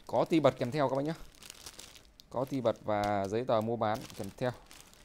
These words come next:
Rồi, vừa rồi thì em hôm nay đã quay, ờ, một vài những cái sản phẩm em, ờ, mới về được. Thì bác nào có nhu cầu,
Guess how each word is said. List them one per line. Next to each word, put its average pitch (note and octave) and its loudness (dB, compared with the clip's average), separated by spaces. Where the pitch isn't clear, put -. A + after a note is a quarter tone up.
Rồi, C3 6
vừa C3 2
rồi B2+ 4
thì C3+ -2
em C#3 0
hôm D3 -4
nay C#3 0
đã D3+ 2
quay, C#3 2
ờ, C3+ 0
một A#2+ -6
vài A2+ 2
những A2+ -10
cái D#3+ -4
sản G#2 -4
phẩm F2+ -4
em, A#2 -6
ờ, B2 -4
mới B2+ 2
về C3+ 6
được. A#2+ 6
Thì A#2 0
bác C#3 0
nào A#2+ 2
có A#2+ -2
nhu C#3+ -2
cầu, A#2 4